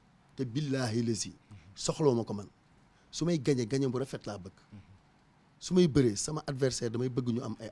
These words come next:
armes égales. Waa Pikine Nord fal ma moo gën waa Ñaxu Rab ak Jàmm Gën ñëw fal ma. Je veux être le maire de Pikine Nord. Mais bëgguma nekk le maire de Pikine Nord, Jàmm Gën, Ñaxu Rab,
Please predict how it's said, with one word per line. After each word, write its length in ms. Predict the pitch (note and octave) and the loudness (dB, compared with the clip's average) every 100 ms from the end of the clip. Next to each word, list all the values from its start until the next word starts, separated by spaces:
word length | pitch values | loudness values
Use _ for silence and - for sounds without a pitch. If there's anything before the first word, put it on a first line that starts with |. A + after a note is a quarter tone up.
| A2+ | -10
armes 200 | G#2 - | -10 -10
égales. 240 | G#2 F#2 B1 - - - _ _ _ _ _ _ - - - _ _ _ - | -12 -14 -16 -20 -20 -20 _ _ _ _ _ _ -20 -20 -20 _ _ _ 0
Waa 140 | D3+ | 2
Pikine 320 | F3 G#3+ F#3+ | 2 0 4
Nord 160 | E3 D3 | 4 2
fal 220 | - D3 | 2 2
ma 100 | B2+ | 2
moo 180 | B2+ D3 | 4 4
gën 180 | C#3+ C3 | 4 2
waa 120 | C3 | 2
Ñaxu 240 | C3+ C3+ B2+ | 0 -2 -2
Rab 120 | A#2+ - A2+ | -4 -4 -10
ak 60 | A#2+ | -4
Jàmm 180 | B2+ B2 | 0 0
Gën 100 | A2 A2+ | 0 -2
ñëw 100 | A#2 | -4
fal 200 | A2+ A2+ | -6 -12
ma. 100 | G2 - G2+ - - - | -14 -18 -20 -20 -20 -10
Je 100 | B2+ | -4
veux 120 | C#3 | -2
être 160 | D3 C#3+ | -2 -4
le 80 | A#2 | -4
maire 240 | B2 C#3 | -2 -4
de 80 | A#2+ | -6
Pikine 300 | - B2 A#2+ | -10 -8 -8
Nord. 180 | G#2 F#2 _ _ _ - - | -8 -12 _ _ _ -20 -8
Mais 100 | A#2+ | -4
bëgguma 280 | A#2 C#3 C#3 | -2 4 6
nekk 200 | C3+ - | 6 6
le 120 | B2 | 8
maire 200 | B2 C3+ | 10 8
de 100 | B2 A#2+ | 8 6
Pikine 320 | - - C3 | 6 6 8
Nord, 140 | B2+ A#2 | 8 10
Jàmm 200 | C3+ C3 | 10 10
Gën, 120 | A#2+ B2 | 10 10
Ñaxu 220 | B2 C3+ | 8 8
Rab, 160 | B2+ | 6